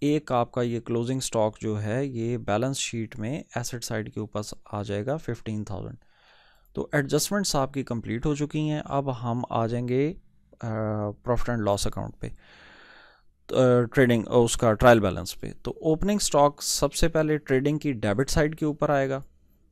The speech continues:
तो ओपनिंग स्टॉक जो है वो हमने ट्रेडिंग की डेबिट साइड के ऊपर मेंशन कर दिया। उसके बाद purchases and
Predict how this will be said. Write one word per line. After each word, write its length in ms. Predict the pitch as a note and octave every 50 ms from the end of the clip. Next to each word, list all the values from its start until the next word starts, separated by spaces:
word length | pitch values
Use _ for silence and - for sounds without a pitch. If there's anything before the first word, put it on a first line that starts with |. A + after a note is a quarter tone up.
| - - - _ _ -
तो 80 | B2 A#2+ A#2+ A#2+ A#2+ B2 A#2+ - -
ओपनिंग 380 | - B2+ B2 - - C#3+ C#3+ D3
स्टॉक 400 | - - - B2+ B2 B2+ B2+ -
जो 180 | - C3 A#2+ A#2
है 260 | A#2+ A#2+ A#2 A#2+ B2
वो 260 | A#2 A2+ A2+ A2+ A2+
हमने 580 | A2+ A2+ G#2+ G#2+ A#2 A#2 A#2 A#2 A#2 A#2 A2+ A2+ - -
ट्रेडिंग 340 | - A2+ G#2 A2 A2+ A2+
की 100 | G#2+ A2+
डेबिट 280 | G#2 G2 G2 F2 A2+ B2
साइड 240 | - D3+ D3 D3 D3
के 80 | -
ऊपर 200 | D#3+ C#3+ D#3+ D3
मेंशन 360 | D3+ D3 C#3 C#3 - D3 D3+ C#3
कर 140 | C3+ B2+
दिया। 260 | B2+ C3 B2+ A#2+ A#2+ A#2+ - _ _ - - - - - - - _ _ _ - -
उसके 280 | E3 - - - G#3 G3
बाद 460 | E3+ D3+ C#3+ C#3 C#3 C#3 C#3+ - - -
purchases 520 | C#3+ C#3 - D#3 D#3 D#3 D#3 E3+ E3 D3+ C#3+
and 200 | C3 B2+ B2